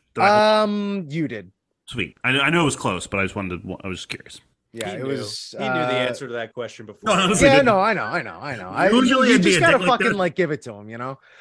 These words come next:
Speaker 2: I was listening to, fuck, I was lis-, okay, so I was listening to the Todd
Speaker 1: Thank
Speaker 2: Field
Speaker 1: you.
Speaker 2: W T F today, and, um, he was talking about, um,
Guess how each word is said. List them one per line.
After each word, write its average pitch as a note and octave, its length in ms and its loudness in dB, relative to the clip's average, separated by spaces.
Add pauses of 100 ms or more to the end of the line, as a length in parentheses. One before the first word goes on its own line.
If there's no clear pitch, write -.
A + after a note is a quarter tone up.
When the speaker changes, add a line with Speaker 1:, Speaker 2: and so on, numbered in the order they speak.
(120)
Speaker 2:
I A#3 140 4
was C#4+ 160 2
listening B3+ 420 -4
to, G#3 300 -8
fuck, D#3+ 340 -4
I D#3+ 60 -4
was D#3+ 140 -2
lis-, D#3+ 160 -12
okay, C#3+ 280 -8
so B2+ 140 -8
I - 20 -6
was A#2+ 140 -8
listening C#3 300 -14
to C3+ 100 -16
the A2 80 -20
Todd A#2 220 -6
Speaker 1:
Thank G#2 80 -6
Speaker 2:
Field B2 140 -8
Speaker 1:
you. - 40 -10
Speaker 2:
W A2+ 140 -10
T B2+ 140 -8
F G#2+ 120 -10
today, G2 240 -12 (480)
and, B2+ 320 -4
um, A2+ 420 -4 (320)
he D#3+ 140 -4
was C#3+ 200 -6
talking D3 360 -2
about, B2 560 -4
um, A2 560 -10